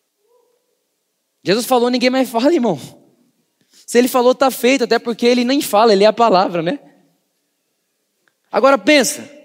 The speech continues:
o fariseu, se ele fosse profeta, ele saberia que essa mulher é pecadora.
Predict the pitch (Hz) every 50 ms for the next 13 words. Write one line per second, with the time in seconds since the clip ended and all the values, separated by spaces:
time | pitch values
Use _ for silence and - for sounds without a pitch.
0 | _ _ _ _ - 175 - 233 233 240 240 202 170 185 165 135 127 - - -
1 | - - 285 285 330 311 - 233 226 214 214 - _ - 180 175 - - 165 _
2 | _ 170 196 180 - - - 110 101 - _ - - _ _ _ - _ _ _
3 | _ _ _ _ _ _ _ - _ _ _ _ _ _ _ _ _ _ _ _
4 | _ _ _ _ _ - _ _ _ _ _ _ _ _ _ _ 165 196 202 175
5 | - - 196 196 185 190 208 190 170 190 196 185 151 123 - - 151 - - 170
6 | 165 165 147 127 120 139 160 165 131 113 110 _ _ - 143 135 _ _ _ 156
7 | 143 - - _ _ 147 135 131 135 127 104 -